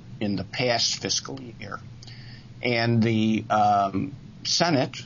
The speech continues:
uh, which is, uh, controlled by Republicans, um, in their budget bill, they, uh, came up with the same figure. So they agree with the governor on funding the tobacco program. The Assembly, which is controlled by Democrats,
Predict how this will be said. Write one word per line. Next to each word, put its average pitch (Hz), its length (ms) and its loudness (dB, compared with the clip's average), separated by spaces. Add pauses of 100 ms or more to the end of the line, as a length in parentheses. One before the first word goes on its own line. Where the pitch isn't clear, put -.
(120)
uh, 104 280 2
which 104 320 0
is, 110 240 -4
uh, 98 340 0
controlled 113 420 0
by 107 120 0
Republicans, 113 880 0 (160)
um, 107 540 4 (160)
in 110 180 2
their 135 240 4
budget 120 480 2
bill, 117 380 2 (160)
they, 113 520 0 (300)
uh, 98 320 -2 (160)
came 110 340 0
up 110 220 0
with 104 160 -4
the - 80 -4
same 113 380 0
figure. - 440 -4 (180)
So - 200 -2
they 101 220 2
agree 113 440 0
with 107 200 -2
the 120 80 -4
governor 98 580 -4
on 95 220 -2
funding 98 480 -2
the - 60 -10
tobacco 104 500 -2
program. - 600 -10 (920)
The 113 320 4
Assembly, 135 800 4
which 104 220 0
is 113 100 2
controlled 117 540 2
by 113 180 2
Democrats, 120 840 2